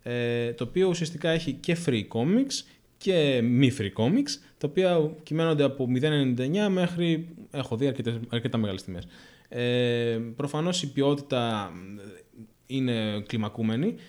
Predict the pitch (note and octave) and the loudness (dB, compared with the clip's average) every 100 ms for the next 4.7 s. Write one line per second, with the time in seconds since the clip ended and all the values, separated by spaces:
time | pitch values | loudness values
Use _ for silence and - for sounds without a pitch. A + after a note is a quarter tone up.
0 | - - B2+ A#2+ A#2+ A#2+ A#2 A2+ - _ | -18 -6 -2 0 0 -2 -4 -8 -14 _
1 | A2+ A#2+ B2 B2 G3+ - F3 D#3 D#3 D3 | -4 -2 0 0 -4 -2 0 0 0 0
2 | B2 D#3+ - F#3 A#3 A3 A3 A#3+ D#3 A2+ | 2 2 -2 0 0 2 0 0 0 0
3 | G#2+ A2 - G#2+ G#2 G2+ F2+ F2 - - | 0 -6 -2 0 0 -2 -8 -10 -16 -18
4 | - - _ - C3+ G3+ B3 | -20 -20 _ -2 2 4 2